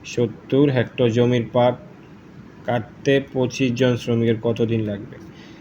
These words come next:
এখানে আমাদের বাহির করতে হবে যে পঁচিশ জন শ্রমিকের কত দিন লাগবে সত্তর হেক্টর জমির পাট কাটতে। আমাদের অঙ্কের উদ্দেশ্যটা হচ্ছে এটা। দেখেন,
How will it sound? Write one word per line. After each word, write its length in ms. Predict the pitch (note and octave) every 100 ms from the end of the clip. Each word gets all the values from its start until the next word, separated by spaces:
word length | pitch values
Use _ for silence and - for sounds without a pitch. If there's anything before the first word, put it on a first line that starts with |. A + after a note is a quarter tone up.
| - A#2
এখানে 520 | A2+ B2 B2+ B2+ C3
আমাদের 340 | B2 B2 B2
বাহির 360 | A2 A#2 A2+ A2+
করতে 280 | A#2+ - B2
হবে 160 | A#2
যে 240 | A2 A#2+ A#2+ - - - - -
পঁচিশ 360 | C3+ C3 C#3 B2
জন 220 | C3 C3
শ্রমিকের 580 | A#2 B2 A#2 A#2 B2+ B2 A#2 -
কত 200 | B2 A#2+
দিন 200 | C3 B2+
লাগবে 520 | B2 A#2 A2 A#2+ B2+
সত্তর 400 | C3 - A2 -
হেক্টর 360 | A#2 A2+ - A#2+
জমির 340 | G#2+ A#2 A2+ A2
পাট 200 | A2+ A2
কাটতে। 380 | - G#2+ - - - - - - - - -
আমাদের 340 | A#2+ A#2 A#2 A#2+
অঙ্কের 500 | B2 B2+ A#2+ C3+ D3 D3 -
উদ্দেশ্যটা 640 | C3+ A#2+ B2 - C3+ C3 B2+
হচ্ছে 280 | B2 -
এটা। 220 | G#2 - F#2+ - - - - - - - - - - - - - A#2
দেখেন, 440 | A#2+ A2+ A#2+ B2+